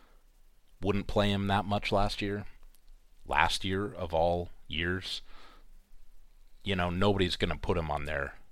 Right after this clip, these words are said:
major league roster. So,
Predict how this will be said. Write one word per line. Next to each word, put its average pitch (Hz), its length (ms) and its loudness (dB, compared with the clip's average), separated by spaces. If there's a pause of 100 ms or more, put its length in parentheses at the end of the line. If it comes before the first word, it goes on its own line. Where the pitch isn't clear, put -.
(560)
major 82 320 -2
league 76 240 -4
roster. - 560 2 (960)
So, 65 460 0